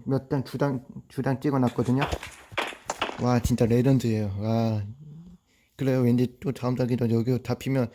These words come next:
진짜 레전드일 것 같아요. 지금 영상 켰습니다. 어, 지금 처음부터 노-, 영상 녹화 켰으면 다 나왔는데. 다, 제가 어디까지 얘기했죠? 다 영상 나왔을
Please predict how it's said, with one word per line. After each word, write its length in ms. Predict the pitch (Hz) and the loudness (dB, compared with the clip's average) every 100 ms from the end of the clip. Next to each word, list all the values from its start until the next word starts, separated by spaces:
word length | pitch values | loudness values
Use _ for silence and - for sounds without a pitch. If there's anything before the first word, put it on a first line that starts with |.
| - - | -12 -6
진짜 200 | 120 120 | 0 2
레전드일 440 | 117 135 127 117 | 4 4 4 2
것 100 | 120 | 0
같아요. 240 | 117 - 120 | -2 -2 -4
지금 240 | - 123 | 0 2
영상 240 | 117 113 120 | 4 2 -2
켰습니다. 480 | - - 131 113 107 - - _ _ _ _ _ _ _ - | -6 -6 -2 -2 -4 -10 -20 _ _ _ _ _ _ _ -12
어, 60 | |
지금 200 | - - 107 | -10 -8 -6
처음부터 440 | - 165 170 135 | -4 -4 -4 -8
노-, 340 | 131 - - - | -6 -4 -4 0
영상 280 | 120 123 135 | 0 2 0
녹화 180 | - | -2
켰으면 560 | 127 - - 139 120 113 _ _ | -8 -10 -6 -2 -2 -4 _ _
다 160 | - 117 - _ _ _ _ _ _ | -6 -6 -6 _ _ _ _ _ _
나왔는데. 680 | 123 113 117 110 117 113 113 _ _ _ _ _ _ _ _ - - _ _ _ _ _ _ _ _ _ - - - - - - - - - - - - - - - - - _ _ | 0 2 2 2 0 -2 -4 _ _ _ _ _ _ _ _ -20 -20 _ _ _ _ _ _ _ _ _ -20 -18 -18 -18 -16 -16 -16 -18 -16 -16 -14 -14 -14 -14 -16 -18 -20 _ _
다, 160 | - 117 - - - - | -2 -2 -4 -2 0 0
제가 160 | 117 | -2
어디까지 340 | 110 117 110 104 | -6 -6 -6 -6
얘기했죠? 260 | 101 - | -6 -10
다 240 | - 117 113 - - - - _ _ _ _ _ _ _ _ 120 | -8 -4 -4 -6 0 0 0 _ _ _ _ _ _ _ _ -14
영상 320 | 117 120 107 - | -14 -14 -16 -12
나왔을 260 | 123 131 | -2 -2